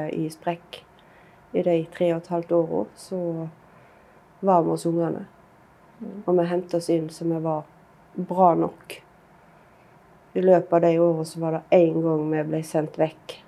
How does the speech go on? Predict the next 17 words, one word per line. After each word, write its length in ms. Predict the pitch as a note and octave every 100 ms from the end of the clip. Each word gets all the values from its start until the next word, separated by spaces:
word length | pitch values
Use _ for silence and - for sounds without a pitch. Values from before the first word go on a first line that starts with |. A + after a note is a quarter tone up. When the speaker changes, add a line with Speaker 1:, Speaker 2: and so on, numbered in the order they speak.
| - - D#3+
Speaker 1:
av 80 |
svigermor, 560 | - E3 E3 D#3 C3 -
<laughs> 40 |
så 200 | - -
jeg 140 | E3+ E3+
kan 160 | D#3+ E3
huske. 380 | - - - - - - - - - - - - - _ _ _ _ _ -
Der 240 | E3+ D3+
vi 140 | D3+ D#3
ikke 180 | D#3
var 80 | D3
bra 220 | D3 D#3 D3
nok 160 | C#3 -
til 120 | D#3
å 60 |
være 180 | D3 C#3+ -
der. 180 | E3